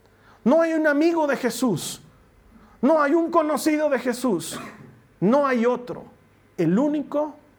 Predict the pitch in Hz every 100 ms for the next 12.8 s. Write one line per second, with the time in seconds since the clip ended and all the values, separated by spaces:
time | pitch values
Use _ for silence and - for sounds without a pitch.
0 | _ _ _ _ - 175 - 151 139 131
1 | - - - _ _ _ - - - -
2 | _ - - 160 202 208 214 202 - 175
3 | 226 208 147 - - - - 175 165 160
4 | 190 185 170 175 170 160 139 147 - -
5 | - - - - 262 247 233 226 220 220
6 | 208 175 - 208 156 180 233 247 247 220
7 | 247 220 220 214 208 208 233 220 170 175
8 | 180 277 277 240 254 262 240 233 208 208
9 | - 202 175 - - - _ _ _ _
10 | _ _ _ _ _ - 190 180 180 196
11 | 214 220 180 185 208 208 208 180 202 190
12 | 156 156 160 160 190 143 127